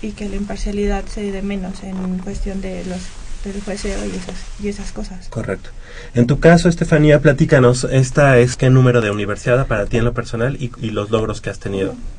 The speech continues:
Speaker 1: Es mi tercera universidad.
Speaker 2: Ujú.
Speaker 1: Eh, empecé desde el dos mil doce. Iba en modalidad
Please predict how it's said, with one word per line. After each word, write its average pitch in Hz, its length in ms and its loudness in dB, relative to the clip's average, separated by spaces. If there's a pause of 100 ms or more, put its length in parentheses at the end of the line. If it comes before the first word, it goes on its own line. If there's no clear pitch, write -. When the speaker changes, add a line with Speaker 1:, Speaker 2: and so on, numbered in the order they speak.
(240)
Speaker 1:
Es 285 200 -8
mi 320 180 -10
tercera 233 420 -4
universidad. 220 680 0 (200)
Speaker 2:
Ujú. 151 300 -2
Speaker 1:
Eh, 214 160 -2
empecé 208 400 -2
desde 220 300 -2
el 196 80 -4
dos 196 160 -4
mil 214 220 -2
doce. 240 380 -2 (540)
Iba 220 480 2
en 202 180 2
modalidad 196 800 0